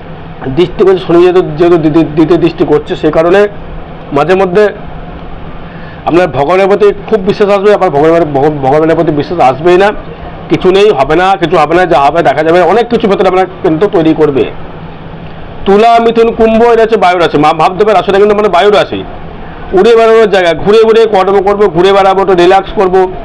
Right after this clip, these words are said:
একটু মানে কেউ ভালোবাসবে, প্রেম প্রীতির জায়গা দেবে, আমাকে অনেক কেয়ার করবে, সেটা ভাব আসে, সেটা কিন্তু আপনি পান না, সেটা তো আপনাকে, আপনাকে বুঝতে হবে।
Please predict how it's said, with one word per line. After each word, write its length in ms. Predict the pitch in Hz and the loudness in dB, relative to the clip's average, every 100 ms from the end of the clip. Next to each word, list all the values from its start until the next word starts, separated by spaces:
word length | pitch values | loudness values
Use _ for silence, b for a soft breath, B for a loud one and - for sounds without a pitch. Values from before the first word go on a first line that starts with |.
| B B B | B B B
একটু 220 | - 190 - 143 | -2 -2 -2 -6
মানে 360 | 143 170 185 180 | -2 2 2 0
কেউ 120 | 190 185 | 0 0
ভালোবাসবে, 640 | 139 185 185 175 165 185 | 2 2 2 0 0 0
প্রেম 260 | 185 175 170 | 2 -2 0
প্রীতির 220 | 175 175 | -2 0
জায়গা 240 | 180 175 | 0 2
দেবে, 220 | 170 170 | 0 2
আমাকে 260 | 175 170 165 | 0 0 0
অনেক 240 | 165 170 170 - | 2 0 -2 -2
কেয়ার 240 | 175 180 | 0 0
করবে, 260 | 180 175 175 | 0 2 2
সেটা 180 | 180 175 | 0 0
ভাব 200 | 143 156 - | 0 -2 -4
আসে, 460 | - 175 240 220 113 - - - - - - - - - | -2 0 2 0 0 -6 -14 -14 -14 -16 -16 -14 -12 -2
সেটা 120 | 160 | 0
কিন্তু 160 | 175 185 | 2 2
আপনি 100 | 185 | 2
পান 180 | 190 208 | 0 2
না, 200 | 131 85 - - - - - - - - - - - - - - - - - 82 - 85 - B B B B - - | 0 -2 -8 -14 -16 -16 -16 -14 -14 -14 -16 -16 -16 -12 -12 -12 -12 -10 -8 -8 -10 -16 -14 B B B B -12 -8
সেটা 180 | 175 170 | -4 0
তো 40 | 196 | 2
আপনাকে, 240 | 208 - - - - 151 | 2 0 -8 -14 -8 -2
আপনাকে 200 | 175 190 | 0 2
বুঝতে 280 | 214 202 | 2 2
হবে। 240 | 202 120 | 0 0